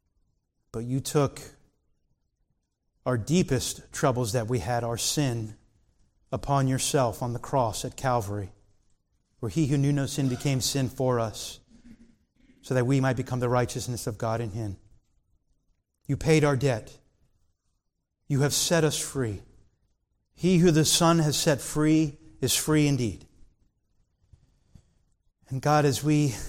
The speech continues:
at times will have great sorrows, at times we'll have troubled hearts,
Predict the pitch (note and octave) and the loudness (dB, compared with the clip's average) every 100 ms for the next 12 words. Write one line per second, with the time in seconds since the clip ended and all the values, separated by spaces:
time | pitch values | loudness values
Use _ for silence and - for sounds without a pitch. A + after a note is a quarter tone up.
0 | - - - _ _ _ _ _ _ _ | -12 -18 -20 _ _ _ _ _ _ _
1 | _ _ _ - D3+ - D#3 D#3+ D3 D3+ | _ _ _ -4 -2 2 4 4 4 2
2 | D#3 C3 D#3+ D#3+ - D3 C#3+ C#3 C#3 - | 2 4 2 4 2 4 4 2 0 -4
3 | - - - - _ _ _ _ _ _ | -8 -12 -16 -20 _ _ _ _ _ _
4 | _ _ _ _ _ _ _ _ _ _ | _ _ _ _ _ _ _ _ _ _
5 | _ _ - - C#3 D3 D3 C3+ C#3 C3 | _ _ -18 -12 -4 -2 0 0 -2 0
6 | C#3+ A#2+ - D3+ C#3+ D3 C3 B2+ B2+ - | 0 0 -2 -2 0 0 0 -2 -2 -6
7 | - - - | -8 -10 -14